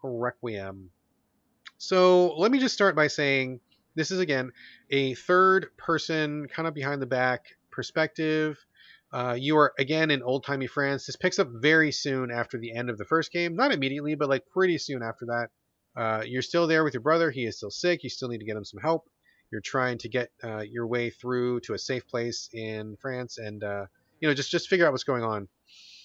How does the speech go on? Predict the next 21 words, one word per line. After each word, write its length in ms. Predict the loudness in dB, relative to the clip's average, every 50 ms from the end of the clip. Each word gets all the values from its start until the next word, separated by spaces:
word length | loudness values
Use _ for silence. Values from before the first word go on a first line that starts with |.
| -20 -20 -20 _ _ -4
Um, 480 | 0 2 4 4 4 4 2 0 -4 -8 _ _ _ _ _ _ _ _ _ _ _ _ _ _ _ _ _ _ -20 -20 _ _
so 200 | 0 4 6 6
the 120 | 6 6 6
first 260 | 8 8 8 8 6
game, 440 | 4 4 4 4 2 0 -2 -8 -6 _
Plague 180 | 0 0 2 2
Tale 180 | 0 0 2
Innocence, 500 | 0 -2 -2 -4 -6 -8 -8 -12 -16 -8 _
like 140 | 0 0 0
I 40 | 0
just 160 | -2 -2 -2
said, 120 | 0 0 2
I 40 |
thought 120 | 2 2 2
it 40 | 2
was 100 | 2 0
amazing. 420 | -2 -4 -2 -2 -4 -4 -4 -4
I 40 | -4
definitely 320 | -2 0 0 0 0 0
recommend 400 | -2 -2 -2 -2 -4 -4 -4 -2
it. 140 | -4 -4 -4